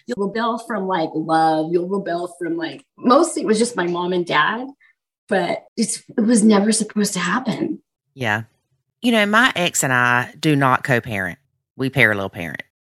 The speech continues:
Speaker 2: which means that basically I do my thing, he does his.
Speaker 1: Yeah.
Speaker 2: And it's not from lack of effort on my part. Now, you gotta realize
Speaker 1: Right.
Speaker 2: my son's sixteen. Like I said, his dad and I split up while I was pregnant. And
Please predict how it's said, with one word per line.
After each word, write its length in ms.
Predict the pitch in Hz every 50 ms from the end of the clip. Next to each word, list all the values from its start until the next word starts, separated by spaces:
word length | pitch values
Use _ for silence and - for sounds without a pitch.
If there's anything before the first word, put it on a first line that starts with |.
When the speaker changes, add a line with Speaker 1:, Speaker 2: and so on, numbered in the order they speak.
| _ _ -
Speaker 2:
which 280 | - 123 120 - - -
means 280 | 123 120 117 113 110
that 160 | - 113 - -
basically 560 | 110 110 110 - 113 - - 117 110 110 80
I 120 | 95 113
do 140 | 110 117 113
my 200 | 113 113 110 110
thing, 200 | - 113 107 104
he 140 | 104 117 107
does 240 | 107 104 101 95 -
his. 400 | 101 80 - - - - - _ _ _ _ _ _ -
Speaker 1:
Yeah. 280 | 196 185 - - - - - _ _ _ _ -
Speaker 2:
And 160 | - 175 175 165
it's 160 | - - 175
not 460 | 180 185 185 202 220 220 220 - -
from 400 | - 165 156 147 147 147 139 135 -
lack 340 | 135 135 143 143 139 - 147
of 80 | 135 -
effort 340 | 131 139 139 - 139 - -
on 100 | 120 120
my 180 | 117 110 113
part. 400 | - - 110 98 95 - - - _ _ _ _ _ _ _ _ -
Now, 100 | 139 139
you 120 | 139 143 151
gotta 160 | 180 175 180
realize 300 | 175 165 151 185 165 147
Speaker 1:
Right. 100 | 139 -
Speaker 2:
my 120 | 131 139
son's 360 | 139 - - 151 143 135 -
sixteen. 880 | - - - - - - - 143 127 123 123 123 123 123 120 120 120 - _ _ _ _ _ _ _ -
Like 200 | - 123 123 -
I 40 | 123
said, 480 | 123 - - 127 123 120 120 120 120
his 240 | 120 117 131 120 113
dad 220 | - 127 120 120 120
and 80 | 123
I 80 | 113 113
split 240 | - - - 123 120
up 180 | 120 - -
while 120 | 120 117 110
I 40 |
was 140 | 107 107 -
pregnant. 520 | - - 147 139 123 120 - 107 104 - - _ _ _ _ _ _ _ _ _ _ _ _ _ _ _ _ -
And 640 | 165 160 156 151 147 147 143 139 139 135 127 -